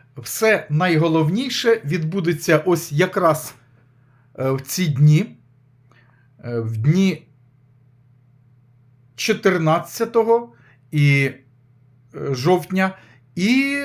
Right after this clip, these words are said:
в листопаді ще будуть два-три тури. Так що, друзі, е, сама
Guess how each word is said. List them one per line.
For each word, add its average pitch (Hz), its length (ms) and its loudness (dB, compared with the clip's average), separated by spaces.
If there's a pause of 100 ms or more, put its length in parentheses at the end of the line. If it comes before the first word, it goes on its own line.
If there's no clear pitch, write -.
(120)
в 151 160 0
листопаді 123 880 0 (100)
ще - 300 -6
будуть 113 480 -6 (580)
два-три 139 560 -2
тури. 98 420 -8 (800)
Так 175 220 0
що, 185 320 -2 (200)
друзі, 160 540 0 (360)
е, 117 320 -2 (680)
сама 165 640 2